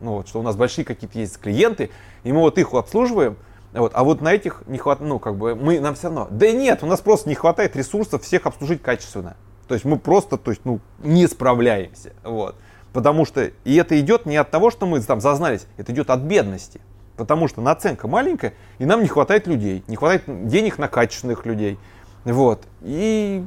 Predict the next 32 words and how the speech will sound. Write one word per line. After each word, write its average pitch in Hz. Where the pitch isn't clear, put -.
в 202
себе 202
до 220
отсюда. 104
Вот. 107
И 151
я 202
должен 160
в 135
рекламе, 208
наверное, 147
вот, 117
ну, 120
сидеть 135
и -
постоянно 147
говорить: 127
«Ребята, 107
то -
есть -
у 113
нас 131
доступно». 107
Вот. 98
У 113
нас 110
как 101
бы, 95
а, 127
доступно, 180
б, 127
гарантия, 135